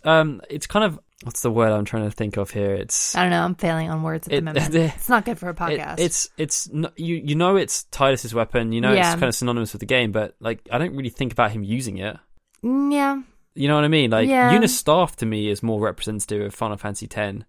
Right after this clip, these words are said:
Speaker 2: Yeah. I honestly have no clue how, um, Auron uses his last weapon. The,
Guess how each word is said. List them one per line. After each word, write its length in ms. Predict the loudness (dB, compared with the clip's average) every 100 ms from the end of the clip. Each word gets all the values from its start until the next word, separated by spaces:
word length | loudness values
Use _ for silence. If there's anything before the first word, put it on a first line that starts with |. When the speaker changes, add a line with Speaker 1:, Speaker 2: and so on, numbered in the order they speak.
| -2
Speaker 2:
Yeah. 320 | 2 2 0 -6 -14 _ -20 -20 -4
I 180 | 4 4
honestly 400 | 4 2 0 -2
have 220 | -4 -4
no 380 | -2 -2 0 0
clue 420 | -2 -4 0 0
how, 580 | 0 0 0 0 -2 -4 -2
um, 480 | -2 -2 -4 -10 -10 -2
Auron 400 | 0 0 -2 -2
uses 360 | -2 -2 -4
his 180 | -4 -4
last 280 | -2 -2 -2
weapon. 540 | -4 -2 -2 -2 -4 -6 -2
The, 220 | 0